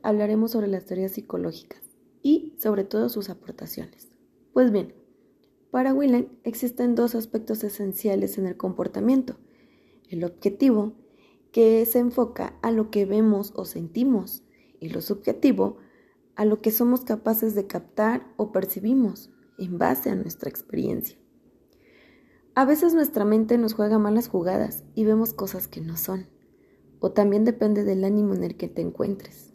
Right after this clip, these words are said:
Les ha pasado, ¿no? Aunque, ¿sabías que siempre nos enfocamos a ver siempre lo malo? A ver nuestros errores o que siempre nos digan en qué estás mal.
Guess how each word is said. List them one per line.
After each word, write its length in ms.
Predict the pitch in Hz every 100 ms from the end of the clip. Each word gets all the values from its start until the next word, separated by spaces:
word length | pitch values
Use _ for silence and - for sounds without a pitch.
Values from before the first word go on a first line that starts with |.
| _ _ _ _ _ _
Les 200 | 185 190
ha 100 | 165
pasado, 540 | - - 165 208 185 170
¿no? 240 | 190 - - _ _ _ _ _ _ _ _ _ _ _ _ _ _ _
Aunque, 460 | 254 269 - 247 -
¿sabías 380 | - 233 254 262
que 100 | 302
siempre 500 | - 240 247 233 269
nos 220 | 254 233
enfocamos 640 | 196 185 - 202 214 226
a 80 | 196
ver 140 | 185 196
siempre 600 | - 196 202 220 254 269
lo 120 | 220
malo? 500 | 156 165 170 220 302 - _ _ _ _ _ _ _ _ _ _
A 220 | 202 202
ver 600 | 180 196 226 294 - - _ _ _ _ _ _ _ _ _ _ -
nuestros 640 | 226 226 214 - 202 196
errores 720 | 196 175 165 175 220 262 202 -
o 100 | 208
que 100 | 220
siempre 360 | 233 226 285
nos 240 | 311 240 180
digan 300 | 220 247 240
en 120 | 196
qué 80 | 214
estás 320 | - 226 214
mal. 380 | 196 196 226